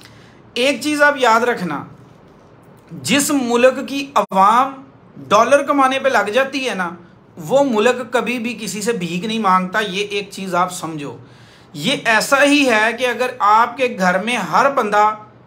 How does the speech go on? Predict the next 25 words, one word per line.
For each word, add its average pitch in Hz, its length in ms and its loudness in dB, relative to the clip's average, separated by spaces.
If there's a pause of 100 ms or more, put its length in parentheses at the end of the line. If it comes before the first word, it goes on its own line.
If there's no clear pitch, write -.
(140)
कमाऊ 226 400 0
पुत्र 277 300 -2
बन 202 240 0
जाए 185 200 0
ना, 214 220 -8 (500)
आपको 226 380 2
कभी 233 240 -6
हमसायों 208 500 -2
से 196 120 -8
सालन 190 340 -2
नहीं 175 120 -10
मांगना 151 320 -8
पड़ेगा, 165 340 -10 (560)
कभी 247 220 -2
आपको 240 300 2
गवर्नमेंट 220 520 0
की 233 100 -6
इमदाद 202 460 2
की 240 80 -12
ज़रूरत 202 380 -4
नहीं 170 160 -6
पड़ेगी। 156 420 -10 (540)
क्यों 285 240 2
नहीं 339 180 -2
पड़ेगी? 247 520 0